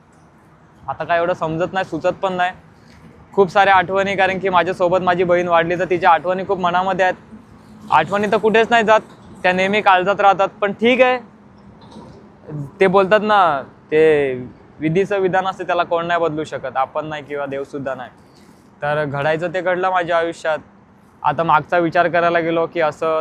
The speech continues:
तसं हे ते, तर ते घडायचं आहे ते घडणारच आहे, त्याला कोण नाही बदलू शकत. म्हणून प्रयत्न करतोय की काहीतरी नवीन घेऊन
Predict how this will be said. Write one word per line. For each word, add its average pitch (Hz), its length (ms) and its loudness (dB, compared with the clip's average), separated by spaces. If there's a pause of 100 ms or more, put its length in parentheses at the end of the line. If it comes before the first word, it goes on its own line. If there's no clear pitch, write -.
(120)
तसं 156 240 -6
हे 156 200 -2
ते, 151 280 -4
तर 160 180 -6 (100)
ते 170 100 0
घडायचं 156 380 0
आहे 180 120 0
ते 185 60 -2
घडणारच 160 440 -2
आहे, 151 100 -6
त्याला 147 160 -4
कोण 151 220 -6
नाही 160 120 -4
बदलू 156 240 -4
शकत. 147 260 -8 (960)
म्हणून 202 360 2
प्रयत्न 190 440 2
करतोय 190 280 0
की 185 120 -2
काहीतरी 170 360 0
नवीन 180 500 -2
घेऊन 170 400 0